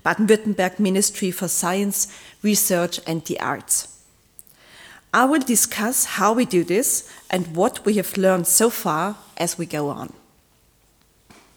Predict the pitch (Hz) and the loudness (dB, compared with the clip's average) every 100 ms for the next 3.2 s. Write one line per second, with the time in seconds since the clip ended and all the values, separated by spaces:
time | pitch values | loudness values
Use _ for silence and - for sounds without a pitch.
0 | _ _ _ _ _ _ _ _ _ - | _ _ _ _ _ _ _ _ _ -20
1 | - - - - - - 233 208 262 254 | -20 -20 -20 -20 -20 -8 -2 2 4 4
2 | 240 226 - - 180 208 233 - 226 196 | 4 2 2 -2 0 2 2 2 2 4
3 | 196 | 2